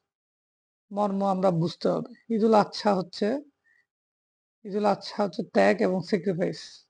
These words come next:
সকলকে ত্যাগ ও স্যাক্রিফাইস নিয়ে যার যার দায়িত্ব পালন করতে হবে, সবাইকে নির্লোভ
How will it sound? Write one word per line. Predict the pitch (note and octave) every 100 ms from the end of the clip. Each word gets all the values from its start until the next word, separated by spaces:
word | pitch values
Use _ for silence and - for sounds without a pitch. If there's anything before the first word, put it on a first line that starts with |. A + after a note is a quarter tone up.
| _ _ _ _ _ _ _ _ _ _
সকলকে | - - A#3 A#3 B3 A3 - G#3+ B3+ - _ _ _ _ _ _ _ _ -
ত্যাগ | G#3 G#3
ও | G#3+
স্যাক্রিফাইস | E3+ - A3 F#3+ G3 G#3 - G#3
নিয়ে | A3 C4+ D#4+ - _ _ _ _ _ -
যার | F3 G3 E3
যার | F3+ E3
দায়িত্ব | F#3 F3+ - - C4+
পালন | - A3+ G3
করতে | E3+ E3 -
হবে, | E3+ - - F3+ _ _ _ _ _ _ _
সবাইকে | - G#3+ A3 G#3+ A3 G#3+ G#3+ _ _ _ _ _ _
নির্লোভ | G3+ G#3+ G#3+ A3+